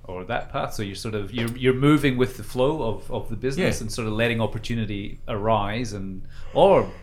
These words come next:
Speaker 1: not opportunity, letting, letting problems arise in the business, then making a decision on that and going down that path.
Speaker 2: Yeah, I mean, but what, again, what, what becomes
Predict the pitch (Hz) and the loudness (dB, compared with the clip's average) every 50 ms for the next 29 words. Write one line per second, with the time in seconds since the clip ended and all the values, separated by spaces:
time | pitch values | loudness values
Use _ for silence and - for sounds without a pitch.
0 | - - - - - - - - - - - - - - - 113 110 135 185 175 | -14 -14 -14 -14 -14 -16 -18 -18 -20 -20 -20 -16 -14 -12 -8 0 0 2 2 2
1 | 156 - 113 - 98 92 90 90 107 120 - - 123 120 117 123 113 117 123 123 | -2 -4 -6 -10 -8 -8 -8 -8 -8 -8 -8 -6 -4 -2 -2 0 0 0 0 0
2 | 123 127 113 110 - - 131 143 160 175 151 120 104 104 104 101 101 98 - 113 | 0 0 0 -2 0 2 2 4 4 2 0 0 0 0 0 0 0 0 -2 -4
3 | 104 - 104 92 87 - - - 107 104 101 107 110 120 123 123 127 113 104 - | -6 -6 -6 -8 -8 -10 -8 -6 -4 -4 -2 -2 0 0 0 0 -2 -2 -2 -4
4 | 95 - 123 113 101 101 113 117 117 110 95 95 95 104 110 104 101 98 101 101 | -6 -6 -6 -6 -4 -2 -2 -2 -2 -2 -4 -8 -8 -8 -6 -6 -4 -4 -4 -4
5 | 95 90 101 117 - - - - 95 87 - - 180 208 185 - - - 98 113 | -6 -4 -4 -4 -4 -4 -6 -6 -6 -4 -4 0 0 2 2 2 0 0 2 4
6 | 117 120 117 117 127 113 120 131 92 113 120 117 127 113 101 107 113 117 117 117 | 4 4 6 6 4 4 4 6 6 6 6 6 6 4 4 4 2 2 2 2
7 | 110 - - - - - - 117 107 104 104 101 98 - | 2 2 0 -4 -4 0 2 4 4 4 4 4 2 2